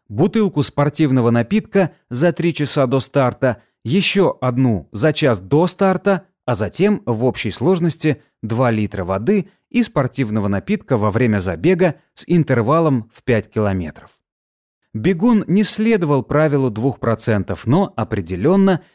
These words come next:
имел продуманную программу потребления жидкости. Последний нюанс состоит в том, что наша способность переносить временные приступы обезвоживания, скажем так, непостоянна.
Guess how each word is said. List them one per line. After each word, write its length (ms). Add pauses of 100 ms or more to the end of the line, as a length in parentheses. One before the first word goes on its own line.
(140)
имел 340
продуманную 680
программу 640
потребления 680
жидкости. 600 (1400)
Последний 580
нюанс 500
состоит 480
в 100
том, 260
что 340
наша 340
способность 720
переносить 600
временные 600
приступы 520
обезвоживания, 920 (100)
скажем 480
так, 380 (140)
непостоянна. 840